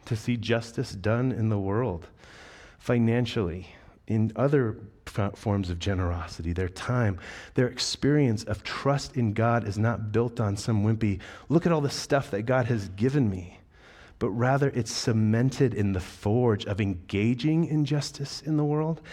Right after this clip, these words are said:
and fighting for the oppressed and mentoring the fatherless and the motherless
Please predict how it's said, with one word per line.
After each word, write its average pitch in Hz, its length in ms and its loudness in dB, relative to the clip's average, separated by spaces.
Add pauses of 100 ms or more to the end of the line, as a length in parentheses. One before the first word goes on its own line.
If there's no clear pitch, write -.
(200)
and 104 140 0
fighting 147 580 2
for 160 140 -4
the 147 140 4
oppressed 147 500 -2 (300)
and 107 280 6
mentoring 147 540 2
the 117 60 2
fatherless 143 720 0
and 110 200 2
the 104 60 4
motherless 135 640 2